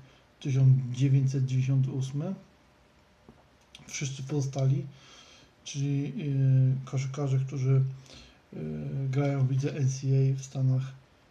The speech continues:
pierwszy, drugi, trzeci rok, e, oraz, mm, zawodnicy spoza U S A, młodsi niż dwadzieścia dwa lata,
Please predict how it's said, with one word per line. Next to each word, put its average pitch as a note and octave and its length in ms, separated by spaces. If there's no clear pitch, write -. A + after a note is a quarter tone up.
pierwszy, C3+ 380
drugi, C3 280
trzeci C3+ 300
rok, - 260
e, C3+ 380
oraz, C3+ 400
mm, C3+ 300
zawodnicy C3 440
spoza C3 420
U B2+ 160
S - 160
A, C#3 180
młodsi C#3 560
niż B2 260
dwadzieścia C3 500
dwa C3 160
lata, C3+ 220